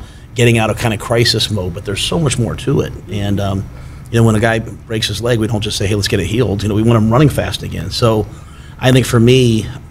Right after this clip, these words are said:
left to my own devices, I'll, I'll just burn <laughs> out and work hard and work hard, and taking some time, uh, to, to have that time with Doctor Haskell. But more importantly, her then, I mean, she's elite. <laughs> She, she checks up.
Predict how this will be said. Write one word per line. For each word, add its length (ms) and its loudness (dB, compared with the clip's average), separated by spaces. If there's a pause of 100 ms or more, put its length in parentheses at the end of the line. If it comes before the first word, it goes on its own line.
left 200 2
to 60 0
my 120 2
own 120 2
devices, 460 2
I'll, 360 2 (240)
I'll 180 -2
just 240 -2
burn 240 -4
<laughs> 100 -2
out 240 -6
and 100 -6
work 200 0
hard 280 0
and 100 -2
work 140 -4
hard, 180 2 (360)
and 80 -8
taking 260 2
some 160 -2
time, 540 -2 (880)
uh, 180 0
to, 380 -2
to 260 -4
have 220 2
that 100 -2
time 220 -2
with 100 -4
Doctor 300 -4
Haskell. 320 -6
But 120 -4
more 160 4
importantly, 520 4 (460)
her 160 2
then, 340 -2
I 60 -6
mean, 200 0 (120)
she's 220 2
elite. 380 0 (140)
<laughs> 180 -6
She, 340 2 (240)
she 140 2
checks 300 0
up. 380 -2